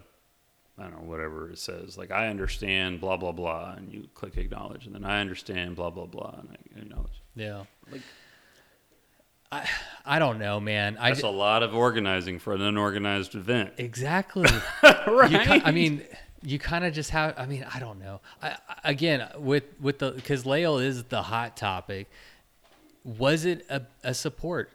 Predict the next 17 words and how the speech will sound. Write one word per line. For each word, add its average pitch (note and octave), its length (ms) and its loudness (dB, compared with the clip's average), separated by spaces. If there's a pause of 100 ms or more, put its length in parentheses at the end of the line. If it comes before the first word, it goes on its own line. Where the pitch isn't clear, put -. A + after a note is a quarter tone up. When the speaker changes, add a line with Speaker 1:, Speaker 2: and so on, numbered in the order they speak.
(160)
Speaker 2:
'Cause B2+ 200 -4
the B2 60 -4
argument B2+ 480 0
was, A2 260 -2
is G#2+ 100 -8
like, A2 200 -6
"Well, B2 220 -2
her C3+ 200 -4
girlfriend A#2+ 600 -6
was G2+ 180 -8
out F2 240 -12
there." - 240 -16 (300)
Speaker 1:
I A2+ 100 -4
think B2 240 -4
it's - 120 -16
a C3 60 -16
detriment. F#2+ 520 -10